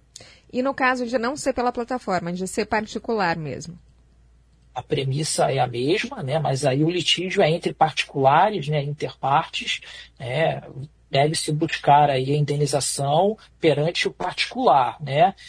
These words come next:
Speaker 2: É um pouco mais difícil, né? Uma P J tá ali estática, né? A pessoa física,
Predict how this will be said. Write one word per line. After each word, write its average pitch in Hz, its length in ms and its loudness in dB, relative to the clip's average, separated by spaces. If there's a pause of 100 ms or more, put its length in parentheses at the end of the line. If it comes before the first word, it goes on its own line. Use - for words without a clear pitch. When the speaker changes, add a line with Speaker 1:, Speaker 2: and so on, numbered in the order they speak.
(140)
Speaker 2:
É 139 120 -4
um 143 60 -2
pouco 147 380 -2
mais 139 240 -2
difícil, 160 640 -4
né? 147 100 0
Uma 131 160 -2
P 135 200 -2
J 143 480 2
tá 139 180 2
ali 131 240 0
estática, 147 800 2
né? 160 260 -2
A 147 40 0
pessoa - 420 -6
física, 175 640 2